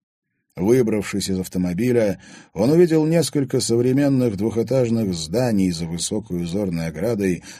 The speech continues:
расположившихся на берегу лесного озера. Немного в стороне, возле самого леса, были разбросаны аккуратные фанерные домики местной турбазы, одноэтажное кафе и кирпичные беседки с мангалами.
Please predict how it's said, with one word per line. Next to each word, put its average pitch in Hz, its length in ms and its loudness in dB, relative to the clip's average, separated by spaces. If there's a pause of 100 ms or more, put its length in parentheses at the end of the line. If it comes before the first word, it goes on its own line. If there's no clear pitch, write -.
расположившихся 139 960 -2
на 110 120 0
берегу 98 460 -2
лесного 92 680 -4
озера. - 320 -16 (600)
Немного 101 480 2
в 92 60 -4
стороне, 92 540 0
возле 82 320 -6
самого 87 560 -2
леса, 98 460 -2
были 110 180 -2
разбросаны 117 680 -2
аккуратные 117 760 -4
фанерные 104 680 -2
домики 101 580 -2
местной 98 480 -2
турбазы, 87 760 -6 (300)
одноэтажное 143 800 2
кафе 160 500 -2 (320)
и 220 160 2
кирпичные 185 640 0
беседки 110 560 -2
с - 120 -6
мангалами. 87 680 -6